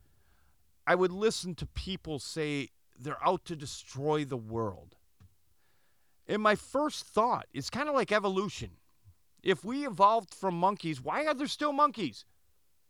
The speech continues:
And I go along that lines. If, if they wanted to destroy this, this, the, the inhabitants of this planet, why would they not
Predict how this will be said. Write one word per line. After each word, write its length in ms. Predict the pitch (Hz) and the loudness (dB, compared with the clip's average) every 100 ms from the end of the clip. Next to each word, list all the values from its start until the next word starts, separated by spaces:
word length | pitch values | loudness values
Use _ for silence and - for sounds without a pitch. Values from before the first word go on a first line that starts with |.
| _ _ _ _ _ | _ _ _ _ _
And 140 | - 208 | -2 0
I 80 | 202 | 2
go 240 | 214 226 | 4 4
along 340 | 226 220 220 | 4 2 0
that 180 | 220 185 | 0 0
lines. 400 | 190 214 185 135 | 2 2 0 -4
If, 140 | - 180 _ _ _ _ - | -4 -4 _ _ _ _ -2
if 200 | 180 - | -2 0
they 160 | 226 | -4
wanted 640 | 240 185 208 233 277 262 190 | -2 -2 4 6 6 2 -4
to 100 | 202 | -10
destroy 640 | 165 185 - 208 220 240 226 | -8 -8 -6 4 8 8 8
this, 380 | 196 - - - _ | 0 0 -8 -14 _
this, 260 | 175 175 - _ _ _ - | -6 -6 -8 _ _ _ -20
the, 280 | - 95 131 | -10 -4 -4
the 180 | 131 139 | 0 0
inhabitants 800 | 160 170 135 208 247 240 160 - | 0 -4 0 2 4 4 2 -2
of 160 | 156 | -4
this 160 | 135 - | -4 -10
planet, 460 | - 135 127 104 - _ _ _ _ _ _ _ _ _ _ _ _ _ _ _ | -10 -8 -6 -8 -14 _ _ _ _ _ _ _ _ _ _ _ _ _ _ _
why 240 | - 160 254 | -4 2 2
would 220 | 277 214 | 0 0
they 260 | 233 220 208 | 2 2 0
not 380 | 165 156 170 | -4 -2 -4